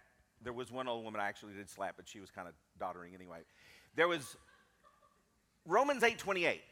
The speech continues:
Don't quote Romans eight twenty-eight. I don't care what you do. I don't care the temptation, the draw, 'cause it's right there. That's one of the ones we all have memorized.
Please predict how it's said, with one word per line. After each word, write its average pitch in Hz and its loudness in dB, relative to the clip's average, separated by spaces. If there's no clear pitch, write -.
Don't 220 6
quote 175 8
Romans 156 2
eight 143 4
twenty-eight. 120 -4
I 143 6
don't 156 -6
care 131 -4
what - -4
you 175 -10
do. 165 -4
I 120 2
don't 131 -2
care 131 -2
the 113 -6
temptation, 147 -6
the 113 -6
draw, 110 0
'cause 107 -8
it's 110 -10
right 143 6
there. 180 0
That's 104 -4
one 123 -6
of 123 -6
the 131 -4
ones 135 -6
we 139 -2
all 143 4
have 147 -2
memorized. 127 0